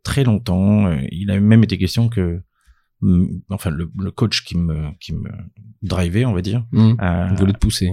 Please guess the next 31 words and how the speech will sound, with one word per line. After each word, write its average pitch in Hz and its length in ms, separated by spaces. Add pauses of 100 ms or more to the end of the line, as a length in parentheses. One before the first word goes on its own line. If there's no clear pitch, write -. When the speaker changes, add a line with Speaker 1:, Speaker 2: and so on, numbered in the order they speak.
(140)
Speaker 1:
ouais, 117 240
il 127 40
voulait 113 140
me 101 60
pousser, 110 200
il 127 40
voulait 104 220
que, 95 240
que 92 200
j'en 90 120
fasse 107 200
ma 107 100
profession. 120 420 (480)
Speaker 2:
Ah 127 140
ouais. 101 80
Speaker 1:
C'était 117 120
Olivier 101 280
Léglise. 95 480 (200)
Olivier 92 260
Léglise, 90 460
Speaker 2:
Mmh. 113 140
Speaker 1:
ça 80 140
doit 87 120
pas - 120
te - 40
parler, 95 220
mais 104 140
c'est - 160
le 82 240
coach - 360
de 82 280